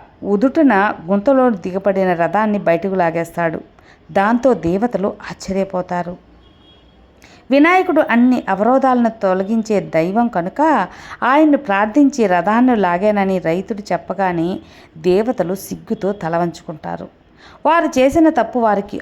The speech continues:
అప్పుడు అర్థమవుతుంది. దీంతో వినాయకుడి వద్దకు వెళ్ళి క్షమాపణలు కూడా కోరుతారు. అయితే దేవతలందరూ తన ఆకారం పట్ల అయిష్టత ప్రదర్శించినా వినాయకుడు మాత్రం అందుకు ఏమీ బాధపడకుండా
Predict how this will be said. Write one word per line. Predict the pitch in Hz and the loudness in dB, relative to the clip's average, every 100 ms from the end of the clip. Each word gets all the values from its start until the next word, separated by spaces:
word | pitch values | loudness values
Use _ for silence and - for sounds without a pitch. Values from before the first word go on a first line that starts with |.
| - | -12
అప్పుడు | 185 - - 285 | -16 -10 0 2
అర్థమవుతుంది. | 226 190 190 185 180 170 175 - _ _ _ - | 2 0 -2 -2 -4 -10 -10 -12 _ _ _ -6
దీంతో | 180 220 220 226 175 | 0 0 2 2 2
వినాయకుడి | 175 202 220 214 | 0 0 0 0
వద్దకు | 185 180 180 | -2 -4 -4
వెళ్ళి | 175 165 208 | -2 0 -2
క్షమాపణలు | 226 - 175 208 240 226 175 175 | -4 -4 -2 0 0 -2 -4 -6
కూడా | 175 | -4
కోరుతారు. | 220 196 175 - 170 170 185 _ - - - | -2 -2 -2 -4 -6 -6 -10 _ -20 -20 -6
అయితే | 165 160 165 208 320 - - 165 | -4 -2 0 0 0 -4 -20 -2
దేవతలందరూ | 214 254 370 392 320 262 247 269 269 | 2 4 2 2 2 2 2 4 2
తన | 269 220 202 - | 2 -2 -2 -6
ఆకారం | 165 190 262 269 254 | -8 -2 0 0 0
పట్ల | 226 214 185 180 202 - | -2 -4 -4 -2 -2 -4
అయిష్టత | 170 208 214 - 269 240 | -4 -2 -2 -4 -2 -2
ప్రదర్శించినా | 175 180 180 190 185 196 233 302 226 - - - - | -2 -4 -4 -6 -4 -2 2 2 0 -4 -20 -8 0
వినాయకుడు | 240 302 370 370 330 277 | 2 4 2 4 4 4
మాత్రం | 240 233 233 - | 2 0 -2 0
అందుకు | 202 208 208 196 170 | -2 -2 -2 -4 -2
ఏమీ | 170 208 | 0 0
బాధపడకుండా | 247 185 170 185 202 190 190 175 202 | 0 0 0 0 -2 -2 -4 -2 0